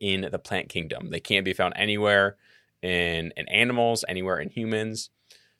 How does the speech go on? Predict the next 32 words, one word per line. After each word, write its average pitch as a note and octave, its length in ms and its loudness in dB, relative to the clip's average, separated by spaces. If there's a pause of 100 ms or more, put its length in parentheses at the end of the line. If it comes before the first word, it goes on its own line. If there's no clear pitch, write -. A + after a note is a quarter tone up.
So G2 520 8
he, G2 280 2
he G2 160 4
asked G2 200 6
the F#2 60 -6
question, G2+ 360 4
"Why F#2 180 6
would, F#2+ 440 2
why G2 200 6
would G#2+ 100 8
we G2+ 100 6
benefit F#2 380 0
by F2+ 120 4
putting F#2+ 280 0
this F2+ 180 -6
foreign G#2+ 520 2
compound F#2 520 -2
in E2+ 120 -8
our E2+ 80 -4
body E2+ 500 0 (360)
when E2 500 -2
it's, - 320 -6
it's - 180 -4
not F2+ 200 2
natural E2 400 -2
for D#2+ 460 -2
humans E2 360 -6
or - 140 -6
animals D#2+ 360 -6
to E2+ 120 -8
ingest E2+ 400 2
it?" - 180 -8